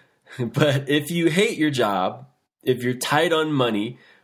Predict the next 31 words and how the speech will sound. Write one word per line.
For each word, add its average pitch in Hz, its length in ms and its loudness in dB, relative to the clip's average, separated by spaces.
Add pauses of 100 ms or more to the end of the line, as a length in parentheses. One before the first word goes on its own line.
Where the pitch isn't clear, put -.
(120)
or 127 160 4
you 127 140 0
just 139 240 -2
need 156 260 0
some 175 220 2
kind 180 240 0
of 151 60 -6
creative 143 540 0
outlet, 110 720 0
then 135 520 0
teaching 185 340 0
guitar 139 340 0
lessons 131 320 -2
is 113 120 -4
definitely 131 480 0
something 120 340 0
you 120 80 -2
should 113 180 -4
look 107 200 0
into. 117 400 0
It's 101 140 -2
an 104 120 0
awesome 127 360 0
thing 123 200 -2
to 113 80 -2
do. 110 300 0 (720)
But 147 500 2 (400)
procrastinating 139 1160 0 (200)
because 127 300 -2
of 104 140 -6
fear, 117 500 -2